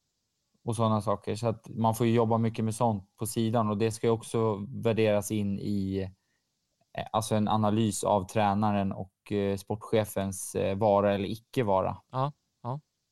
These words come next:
Speaker 2: Men tabellen ljuger ju aldrig, eller?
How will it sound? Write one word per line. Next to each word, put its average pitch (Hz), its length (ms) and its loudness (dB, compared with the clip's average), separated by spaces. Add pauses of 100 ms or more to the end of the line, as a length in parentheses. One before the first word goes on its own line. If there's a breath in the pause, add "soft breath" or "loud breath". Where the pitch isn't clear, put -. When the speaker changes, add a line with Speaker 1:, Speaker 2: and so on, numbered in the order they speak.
(720)
Speaker 2:
Men 143 220 -2
tabellen 147 460 2
ljuger 135 240 -4
ju 139 60 -2
aldrig, 131 280 -4 (380)
eller? 123 220 -6